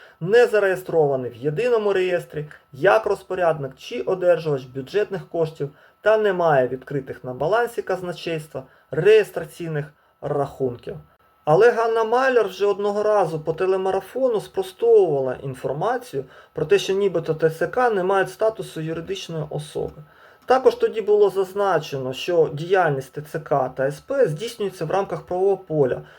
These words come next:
що вони мають усі необхідні для своєї роботи права, є юридичними особами публічного права, мають самостійний баланс, реєстраційні рахунки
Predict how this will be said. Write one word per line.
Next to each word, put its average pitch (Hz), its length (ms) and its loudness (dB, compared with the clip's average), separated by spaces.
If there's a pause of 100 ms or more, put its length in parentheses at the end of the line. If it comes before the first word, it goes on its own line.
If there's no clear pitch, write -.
що - 160 -8
вони 202 240 4
мають 185 380 2
усі 165 260 -8
необхідні 170 540 -2
для 151 160 -4
своєї 151 260 0
роботи 143 380 -2
права, 156 440 0 (320)
є 196 200 2
юридичними 196 640 2
особами 160 520 0
публічного 156 640 -4
права, 208 460 2 (240)
мають 180 320 0
самостійний 160 560 -4
баланс, 202 540 2
реєстраційні 156 720 -2
рахунки 151 600 -6